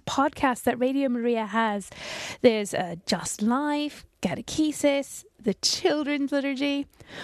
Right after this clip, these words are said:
Also, separate from the Radio Maria England podcast channel is a Questions of Faith channel with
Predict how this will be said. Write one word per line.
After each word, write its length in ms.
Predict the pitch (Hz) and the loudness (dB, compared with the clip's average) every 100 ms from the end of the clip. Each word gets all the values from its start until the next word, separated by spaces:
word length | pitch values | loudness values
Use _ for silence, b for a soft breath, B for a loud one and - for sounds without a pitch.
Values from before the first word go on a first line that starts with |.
| B B | B B
Also, 600 | 587 - 175 156 254 381 | 4 2 -2 0 -2 -4
separate 480 | - - 370 302 226 | 0 6 6 4 -2
from 200 | - 226 | 0 0
the 100 | 214 | 0
Radio 300 | 226 220 208 | 0 0 0
Maria 260 | 202 202 185 | 0 0 0
England 400 | 208 240 196 180 | 0 -2 -2 -2
podcast 680 | - 180 - 160 160 - | 0 0 0 -2 -2 -4
channel 320 | - 170 202 - B B B - | 0 0 0 -4 B B B 2
is 300 | 269 285 - - | 2 0 -2 0
a 60 | 254 | 0
Questions 720 | - 294 - - 196 180 196 | 4 2 2 -4 -2 -2 2
of 180 | - 247 | 2 2
Faith 640 | - 269 320 427 - - | 4 4 4 0 -2 -8
channel 500 | - 269 233 202 185 | 0 2 2 0 0
with 180 | 208 | 0